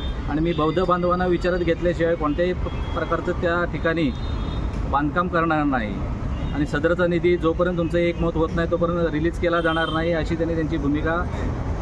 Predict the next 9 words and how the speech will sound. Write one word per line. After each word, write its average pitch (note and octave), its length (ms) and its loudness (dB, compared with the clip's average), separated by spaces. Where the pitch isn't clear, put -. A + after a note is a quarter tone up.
मा-, - 600 -4
मांडली. D#3+ 360 4
आणि E3 220 0
सदरची F3 380 0
बातमी F3 360 0
खोडसाळपणे E3+ 800 -2
कुणी F3 220 -2
दिली F3 220 2
आहे - 360 -2